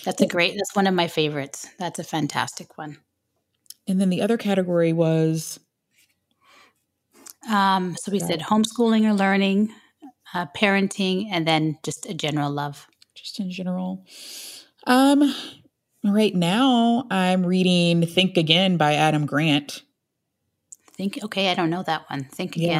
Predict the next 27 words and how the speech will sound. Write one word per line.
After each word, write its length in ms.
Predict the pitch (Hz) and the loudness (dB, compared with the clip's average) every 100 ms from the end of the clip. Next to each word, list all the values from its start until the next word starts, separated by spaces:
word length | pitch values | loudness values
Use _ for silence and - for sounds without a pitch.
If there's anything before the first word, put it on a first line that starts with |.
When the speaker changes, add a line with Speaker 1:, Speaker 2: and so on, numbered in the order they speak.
| 208 | 0
Speaker 1:
Again 160 | 254 156 | -2 0
by 100 | 147 | 2
Adam 220 | 147 156 | 2 0
Speaker 2:
it's, 60 | 160 | -2
Speaker 1:
Grant. 320 | 143 226 - - | -2 -2 -6 -14
Okay. 200 | 185 269 - - - _ _ _ _ | -14 -14 -16 -20 -20 _ _ _ _
Speaker 2:
it's, 460 | 180 180 - - - | 0 0 -2 -4 2
uh, 480 | 175 165 151 147 117 | 4 4 4 4 2
it's 200 | 170 - | 0 0
a 60 | 160 | 0
really 320 | 156 156 151 | 2 2 2
great, 200 | 151 139 | 4 2
it's, 140 | - | 2
it's 140 | 170 - | -4 -2
pretty 220 | - 240 | 2 4
new. 260 | 156 147 208 | 4 4 2
I 200 | 165 156 | 0 -2
think, 400 | - 170 165 - - - | 0 -2 -2 -6 -14 -10
I 80 | 151 | -8
don't 180 | 147 - | -8 -8
remember 380 | 156 147 143 139 | -6 -6 -6 -6
exactly 340 | 143 135 - | -4 -4 -2
when 100 | 143 | -4
it 60 | 147 | -4
came 180 | 156 120 | -4 -4
out, 200 | 117 165 | -6 0
but, 280 | 143 - | 0 0